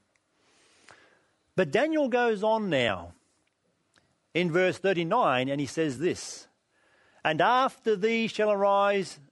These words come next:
another kingdom inferior to thee." Now, this is where Daniel shocked King Nebuchadnezzar. He says, "King Nebuchadnezzar, after thee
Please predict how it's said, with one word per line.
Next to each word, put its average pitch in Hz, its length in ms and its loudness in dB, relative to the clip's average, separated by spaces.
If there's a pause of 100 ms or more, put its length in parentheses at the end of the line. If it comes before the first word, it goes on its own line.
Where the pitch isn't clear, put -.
(100)
another 139 420 0
kingdom 110 560 -6 (320)
inferior 160 880 -2 (440)
to 139 160 -6
thee." 110 400 -2 (680)
Now, 117 100 -2
this 175 220 0
is 143 100 -6
where 156 200 2
Daniel 151 560 0
shocked - 560 -2 (280)
King 139 460 -4
Nebuchadnezzar. 117 880 -4 (880)
He 160 100 0
says, 202 240 0
"King 226 180 0
Nebuchadnezzar, 226 680 2
after 214 480 0
thee 160 400 -2